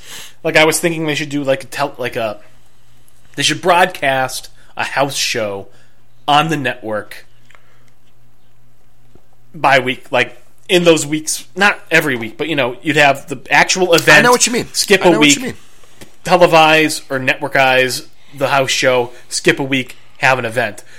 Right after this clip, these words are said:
Speaker 1: Uh, s-, instead of
Speaker 2: Mm-hmm.
Speaker 1: doing that, you could go back to having, you know, twenty-four events a year, I guess. But I will say, there, that is, it's a lot of pressure on a fan who wants to consume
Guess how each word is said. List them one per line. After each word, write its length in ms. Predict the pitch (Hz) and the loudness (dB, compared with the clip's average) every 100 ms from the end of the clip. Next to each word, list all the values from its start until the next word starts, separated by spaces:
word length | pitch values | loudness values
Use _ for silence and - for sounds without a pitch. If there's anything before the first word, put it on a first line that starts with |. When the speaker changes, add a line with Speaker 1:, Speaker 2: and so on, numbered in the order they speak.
| - - | -14 -12
Speaker 1:
Uh, 100 | - | -10
s-, 160 | - - | -8 -4
instead 380 | 190 - 196 | -2 4 6
of 60 | 196 | 6
Speaker 2:
Mm-hmm. 60 | 143 | 2
Speaker 1:
doing 280 | 311 226 | 0 2
that, 280 | 135 127 139 | 4 2 0
you 160 | 147 165 | -4 -4
could 340 | - 160 160 | 0 0 2
go 180 | 160 160 | 4 4
back 320 | 147 143 147 | 4 0 0
to 80 | 156 | -2
having, 500 | 135 131 139 131 131 - - - - - - | 2 4 4 0 -4 -12 -16 -16 -16 -16 -10
you 140 | 160 131 | -4 -2
know, 200 | 107 107 | -4 -6
twenty-four 840 | - 147 139 - 127 123 120 113 - | -2 0 0 -2 0 2 0 -4 -8
events 400 | 135 120 117 - | -4 -2 -2 -4
a 60 | 127 | -2
year, 360 | 196 127 107 | 0 0 -2
I 120 | - 104 | -6 -8
guess. 520 | 107 98 98 - - - - - - | -8 -10 -6 -6 -8 -14 -16 -10 0
But 120 | 151 | 4
I 80 | 160 | 6
will 200 | 208 185 | 6 4
say, 600 | - 214 185 139 127 - - | 4 4 6 6 2 -4 -10
there, 280 | 143 143 - 107 | -6 -6 -8 -4
that 380 | 135 143 151 - | 2 4 2 -2
is, 800 | 143 135 131 127 123 123 - - - - - - - - - - | 0 0 0 -4 -8 -8 -8 -10 -16 -18 -18 -18 -16 -16 -18 -12
it's 120 | - | -4
a 40 | |
lot 160 | 220 349 | 2 2
of 120 | 370 | 0
pressure 680 | - 269 277 - 120 110 107 - - | 2 2 4 0 0 -4 -8 -12 -6
on 200 | - 170 | 2 2
a 40 | 190 | 2
fan 680 | - 262 202 135 123 135 139 - - - | 4 6 6 4 2 -2 -10 -14 -16 -12
who 120 | 196 | -8
wants 420 | 160 143 175 - | -2 0 0 -4
to 120 | - | -6
consume 640 | 202 220 208 - 160 147 | -6 -4 -2 0 0 -2